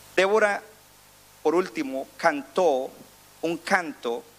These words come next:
con la palabra de Dios. Débora canta la palabra de Dios. Hoy cuando María cantó, ella no cantó cualquier palabra, ella cantó Proverbios treinta y uno.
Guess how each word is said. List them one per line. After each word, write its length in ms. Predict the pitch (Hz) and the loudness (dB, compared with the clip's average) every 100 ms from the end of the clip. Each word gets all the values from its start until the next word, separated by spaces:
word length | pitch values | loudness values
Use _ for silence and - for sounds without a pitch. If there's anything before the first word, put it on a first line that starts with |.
| _ - | _ -18
con 140 | - 127 | -8 -2
la 80 | 120 | -2
palabra 480 | 113 123 151 113 | -2 -2 -2 -4
de 120 | 101 92 | -10 -10
Dios. 420 | 80 - - - - - - - - - | -12 -16 -20 -20 -20 -20 -20 -20 -8 -2
Débora 280 | 135 147 | 2 2
canta 540 | 135 - - 208 165 123 | 0 -4 0 0 0 0
la 120 | 110 | 0
palabra 440 | 110 107 107 107 | -2 0 0 0
de 140 | 104 87 | -6 -8
Dios. 400 | 82 - - - - - - - | -12 -20 -20 -20 -20 -20 -20 -2
Hoy 120 | 156 | 0
cuando 260 | 151 214 196 | 2 2 2
María 320 | 160 151 170 | 2 2 2
cantó, 380 | 180 147 - 170 | 2 0 0 2
ella 180 | 156 156 | 2 0
no 100 | 156 | 0
cantó 300 | 156 143 147 | -2 -2 -2
cualquier 340 | 151 139 135 | 0 0 -2
palabra, 360 | 139 147 143 120 | 0 2 2 2
ella 120 | 143 | 0
cantó 580 | 139 123 - 131 139 - - | 0 -4 0 2 2 -4 -2
Proverbios 480 | 123 123 143 139 - | 2 2 2 -2 -2
treinta 320 | 123 113 117 | -6 -2 -2
y 80 | 135 | -2
uno. 180 | 110 | -6